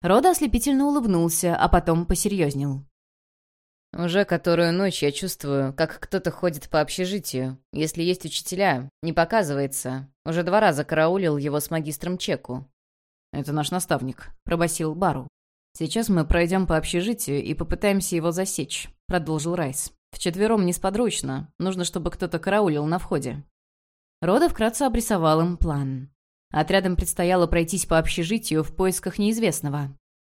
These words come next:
Аката и Бару должны были остаться караулить у входа. «Невидимость умеешь чертить?» обратился Родо к принцу. Райтон невозмутимо кивнул и сказал: «Да, но если мне придется чертить атакующее, она развеется».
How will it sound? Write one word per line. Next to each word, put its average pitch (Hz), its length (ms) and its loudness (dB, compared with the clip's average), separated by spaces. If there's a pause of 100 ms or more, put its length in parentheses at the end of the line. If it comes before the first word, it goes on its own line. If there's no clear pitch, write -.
(180)
Аката 170 600 0 (140)
и 208 100 6
Бару 180 480 4
должны 185 380 6
были 233 120 4
остаться 208 460 2
караулить 160 480 2
у 180 40 -2
входа. 147 520 -6 (800)
«Невидимость 196 640 2
умеешь 233 280 2
чертить?» - 540 -4 (140)
обратился 175 560 -2
Родо 165 180 2
к - 100 -6
принцу. 139 460 -2 (400)
Райтон 185 440 4
невозмутимо 180 640 2
кивнул 165 420 2
и 208 40 4
сказал: 175 540 2 (540)
«Да, 170 680 4
но 185 140 -2
если 190 240 0
мне 185 120 0
придется 180 380 0
чертить 175 380 -4
атакующее, 156 880 0
она 175 240 4
развеется». 156 680 0